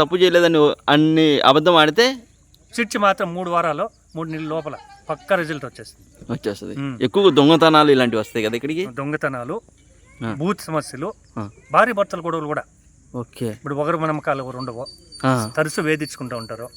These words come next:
Speaker 1: ఆ.
Speaker 2: ఆ వేదనకు తట్టుకోలేక, "పదబ్బా రాజనాల బండికి ప్రమాణకం చేసేస్తాను,
Speaker 1: ఆ.
Speaker 2: నీ డౌట్ క్లియర్ అయిపోతుంది" అంటే
Speaker 1: ఆ.
Speaker 2: వాళ్ళిద్దరిని కూడా
Speaker 1: ఆ.
Speaker 2: ఒకరొకరిని విడివిడిగా విచారిస్తామన్నమాట.
Speaker 1: ఆ.
Speaker 2: విడివిడిగా విచారించినప్పుడు
Speaker 1: మ్మ్.
Speaker 2: పొంతన లేకుండా సమాధానం వచ్చినా కూడా
Speaker 1: మ్మ్.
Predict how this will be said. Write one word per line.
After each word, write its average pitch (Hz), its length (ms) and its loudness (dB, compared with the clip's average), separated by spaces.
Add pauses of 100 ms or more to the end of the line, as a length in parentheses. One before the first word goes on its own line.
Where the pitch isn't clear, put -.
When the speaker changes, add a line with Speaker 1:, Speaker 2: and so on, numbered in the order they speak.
Speaker 1:
ఆ. 117 300 -2
Speaker 2:
ఆ 139 100 -2
వేదనకు 160 420 -2
తట్టుకోలేక, 151 540 -6 (280)
"పదబ్బా 139 260 -6
రాజనాల 131 360 -6
బండికి 120 260 -14
ప్రమాణకం 123 400 -10
చేసేస్తాను, 120 440 -12 (280)
Speaker 1:
ఆ. 131 60 -8
Speaker 2:
నీ 135 120 -2
డౌట్ 143 240 -4
క్లియర్ 131 220 -8
అయిపోతుంది" 123 400 -14
అంటే 117 220 -8 (280)
Speaker 1:
ఆ. 113 140 -6 (100)
Speaker 2:
వాళ్ళిద్దరిని 151 540 0
కూడా 170 220 0 (360)
Speaker 1:
ఆ. 147 40 0
Speaker 2:
ఒకరొకరిని 170 500 0 (160)
విడివిడిగా 190 400 0
విచారిస్తామన్నమాట. 127 840 -4 (180)
Speaker 1:
ఆ. 101 240 0 (360)
Speaker 2:
విడివిడిగా 175 380 -2
విచారించినప్పుడు 156 760 -4 (300)
Speaker 1:
మ్మ్. 120 160 0
Speaker 2:
పొంతన 175 280 0
లేకుండా 160 340 -2
సమాధానం 143 440 -4
వచ్చినా 135 280 -10
కూడా 180 180 0 (420)
Speaker 1:
మ్మ్. 110 160 -4